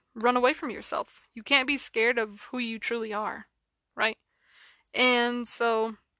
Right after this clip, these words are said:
to make your personality radiate off you, sit in that. Sit in that, even if it means sitting with yourself for a little bit and being like, "Well, who the fuck am I?" Have conversations with yourself.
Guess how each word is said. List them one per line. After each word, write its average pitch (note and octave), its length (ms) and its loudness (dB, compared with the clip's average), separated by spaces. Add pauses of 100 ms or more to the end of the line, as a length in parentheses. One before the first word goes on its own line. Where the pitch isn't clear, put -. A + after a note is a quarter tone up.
(880)
to A#3+ 120 0
make A#3+ 240 -2
your C4 100 0
personality A3 760 0
radiate A3 540 -2
off G3+ 260 -2
you, A3+ 220 -8
sit - 400 0
in B3+ 260 -2
that. - 200 -8 (580)
Sit C4+ 260 0
in D4 120 0
that, D4+ 160 4
even A#3+ 200 -4
if B3 140 -2
it A#3 80 -2
means A#3 320 -6
sitting A#3+ 300 -2
with A3+ 140 -2
yourself G#3+ 340 -2
for - 100 -10
a G#3+ 60 -4
little A3+ 160 -6
bit A3+ 160 -6
and A3+ 240 -12 (460)
being A#3 180 -2
like, G#3 220 -2
"Well, G#3 280 0
who B3 80 -10
the A3+ 60 -8
fuck A3+ 240 0
am C4 180 -2
I?" - 200 -8 (1500)
Have A#3+ 280 6
conversations B3 960 -2
with A3+ 220 -4
yourself. - 720 -6